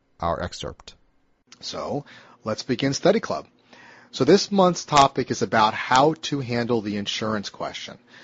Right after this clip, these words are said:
Now, whether you're fee-for-service or you accept insurance,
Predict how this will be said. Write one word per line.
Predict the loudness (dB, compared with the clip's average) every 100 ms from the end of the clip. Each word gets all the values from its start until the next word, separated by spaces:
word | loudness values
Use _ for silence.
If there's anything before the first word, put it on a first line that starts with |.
| -20 -8
Now, | -4
whether | 0 4 4
you're | 2
fee-for-service | -2 0 -2 0 -2 0 0 0 -2 -4
or | -4
you | -4
accept | -6 -2 0 0 -4
insurance, | -10 -8 -6 -8 -8 -12